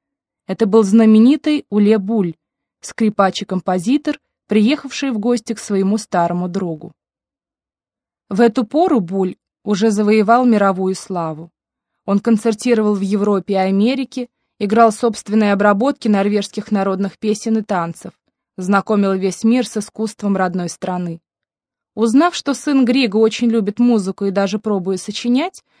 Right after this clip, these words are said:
скрипач немедленно усадил мальчика за рояль. Результат прослушивания оказался совершенно неожиданным и для Эдварда, и для его родителей.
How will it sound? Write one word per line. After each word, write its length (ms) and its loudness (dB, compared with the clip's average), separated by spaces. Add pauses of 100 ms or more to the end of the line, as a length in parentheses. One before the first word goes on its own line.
скрипач 580 -2
немедленно 580 4
усадил 460 0
мальчика 480 -2
за 120 -6
рояль. 420 -6 (920)
Результат 600 0
прослушивания 800 -2
оказался 540 -4
совершенно 540 -2
неожиданным 760 0
и 60 -4
для 200 -2
Эдварда, 640 -8 (320)
и 80 -4
для 240 -2
его 180 -2
родителей. 680 -6